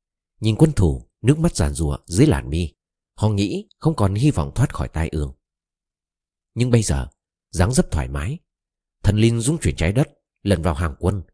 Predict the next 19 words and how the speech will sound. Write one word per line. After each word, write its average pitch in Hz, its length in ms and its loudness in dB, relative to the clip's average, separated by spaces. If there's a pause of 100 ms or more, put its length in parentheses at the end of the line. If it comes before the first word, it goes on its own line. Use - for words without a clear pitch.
(100)
khích - 200 -2
lệ 92 120 0
họ 73 160 -4
chiến 95 220 -2
đấu. 92 280 -2 (1800)
Thần 95 120 4
linh 104 160 4
trước 143 200 4
tiên 82 240 2 (360)
tới 101 340 6
cổ 85 160 2
vũ 101 260 0 (180)
cho 90 260 0
Theocros, 90 680 0 (640)
rồi 87 300 4
Letos, 95 500 2 (800)
Peneleos 98 720 2
anh 147 160 0
hùng, 76 260 -4